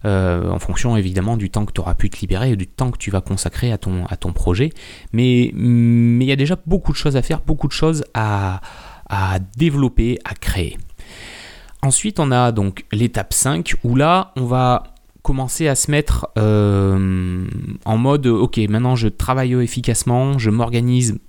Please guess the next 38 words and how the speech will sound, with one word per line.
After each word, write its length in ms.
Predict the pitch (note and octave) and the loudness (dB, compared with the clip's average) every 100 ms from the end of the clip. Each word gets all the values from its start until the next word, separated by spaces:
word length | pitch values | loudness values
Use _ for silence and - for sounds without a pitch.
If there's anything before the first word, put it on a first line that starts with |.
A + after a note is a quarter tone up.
| _ | _
comme 160 | F3 D3 | 0 0
un 100 | C3+ | -2
entrepreneur 680 | B2+ C3+ - A#2 B2+ C#3 - | -2 0 2 0 0 -4 -2
et 60 | |
non 140 | A2 B2+ | -2 2
plus 160 | - | 0
comme 200 | C#3 C3 | 2 -2
un, 200 | B2 A#2 A#2 - | 0 -4 -6 -4
un 160 | G#2+ | -2
employé. 540 | A2 A2 A2 G#2+ C3 - - - - - B2 | 0 2 2 2 2 0 -14 -20 -20 -6 -2
Donc 240 | C3+ - - | -2 -2 -8
on 60 | A2+ | -2
commence 360 | C#3+ D3+ - | 0 0 0
à 40 | A#2 | 0
basculer 500 | B2 - B2 C#3+ D3+ | 0 0 0 2 2
sur 220 | - A2 | 0 0
un 80 | A#2+ | 0
mode, 260 | C#3 C#3+ | 0 2
euh, 540 | A#2+ A#2 A#2 A2+ A2 - - - F#2 | 4 6 6 6 4 2 -8 -20 -12
où 160 | G#2+ B2 | -4 0
t'as 140 | A#2 | 2
des 220 | A#2+ A#2 | 0 2
objectifs 440 | A#2+ A#2+ - D3 B2+ | 2 0 -2 -4 0
vraiment 320 | A#2 B2+ C3+ | 0 0 0
de 100 | B2 | 0
focus 640 | - C3+ - D#3+ - - - | 0 -2 -2 -2 0 0 -2
et 100 | A2+ | -2
de 140 | A2+ | 0
mettre 180 | B2 C3+ | 0 0
des 80 | A#2 | 0
systèmes 440 | - B2+ - C3 | 0 -2 0 0
en 80 | A#2+ | 2
place 400 | - C#3+ - - - - - - | 2 2 0 -4 -10 -20 -20 -20
qui 160 | - B2 | -4 0
vont 180 | A#2+ A#2 | 2 0
faire 480 | - D#3 D#3 - - - - | 0 0 0 -4 -10 -16 -10
de 200 | A2+ C3 | 0 0
toi, 540 | B2+ - C3+ D#3 - | 4 4 4 2 -6